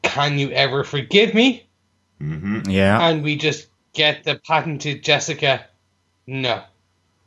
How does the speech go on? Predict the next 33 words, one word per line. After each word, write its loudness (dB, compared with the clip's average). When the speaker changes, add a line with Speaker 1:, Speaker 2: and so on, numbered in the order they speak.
Speaker 1:
Punch. 0
Speaker 2:
Yeah. -8
Speaker 3:
<laughs> -12
Yeah. 2
It 4
was 4
so 6
good, 4
that 2
reveal, 2
that -2
this, -2
um, -2
was 4
a -2
conversation 0
between -6
the -6
two -4
as -6
they're -4
kind -4
of -6
exploring, 2
uh, 2
each 0
other's 0
past -2
and, -2
and -2
discovering -2
things. -4
And -4